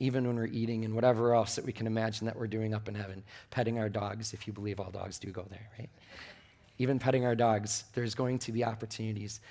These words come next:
where that we're just gonna be entering into the worship that is, that is taking place. So, but Eric, if that's heaven, well, what about here? Okay,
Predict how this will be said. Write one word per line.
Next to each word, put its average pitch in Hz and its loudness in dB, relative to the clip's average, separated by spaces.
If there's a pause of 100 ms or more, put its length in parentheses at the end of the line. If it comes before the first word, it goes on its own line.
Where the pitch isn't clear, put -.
(160)
where 117 0
that 120 2
we're 123 2
just 113 -4
gonna 120 -2
be 110 -2
entering 117 -2
into 107 -6
the 107 -2
worship 107 -4 (340)
that 113 2
is, 110 0 (160)
that 104 -2
is 101 -6
taking 95 -8
place. 98 -8 (440)
So, 117 0 (100)
but 127 -2
Eric, 131 2 (160)
if 131 -6
that's 135 0
heaven, 98 -2 (100)
well, 131 -4
what 131 0
about 131 0
here? 110 -2 (200)
Okay, 120 -4